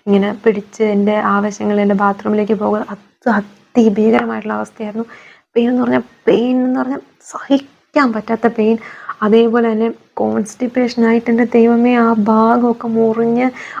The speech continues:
ബാത്റൂമിൽ പോകാൻ പറ്റില്ല. എനിക്ക് ഒരു പേടി സ്വപ്നമായിരുന്നു. ഏം,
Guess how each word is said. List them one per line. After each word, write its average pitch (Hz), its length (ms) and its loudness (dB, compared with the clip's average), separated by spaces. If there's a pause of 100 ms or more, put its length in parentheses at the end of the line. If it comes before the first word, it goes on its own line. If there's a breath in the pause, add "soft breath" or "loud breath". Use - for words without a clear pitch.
(140)
ബാത്റൂമിൽ 220 480 0
പോകാൻ 226 240 -2
പറ്റില്ല. 233 220 -2
എനിക്ക് 240 240 -2 (320 loud breath)
ഒരു 269 120 2 (260)
പേടി 277 540 2
സ്വപ്നമായിരുന്നു. 226 680 -6 (480 loud breath)
ഏം, 220 260 2